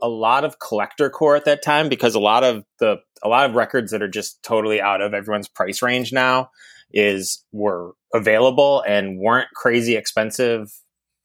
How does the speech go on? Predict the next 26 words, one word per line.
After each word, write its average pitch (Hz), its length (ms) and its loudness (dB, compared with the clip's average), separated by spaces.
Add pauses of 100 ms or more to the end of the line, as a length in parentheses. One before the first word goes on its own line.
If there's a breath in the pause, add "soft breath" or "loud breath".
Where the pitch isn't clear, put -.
um, 101 320 -4 (380)
and 104 380 0
were 113 160 -4
just 110 200 -6
accessible. 135 560 0
So, 104 400 0 (360 loud breath)
um, 113 320 0
was 123 160 -2
buying 143 360 2
a 143 80 0
lot 113 460 0
of, 123 140 0
like, 110 220 -2
crazy 110 400 -6
old 110 180 -2
records 104 380 -6
at 107 100 -10
the 107 80 -18
time, 110 400 -8 (360 soft breath)
um, 113 400 2
listening 139 400 0
to 147 120 -2
a 131 60 -2
lot 127 180 4
of, 123 80 0
like, 117 160 -2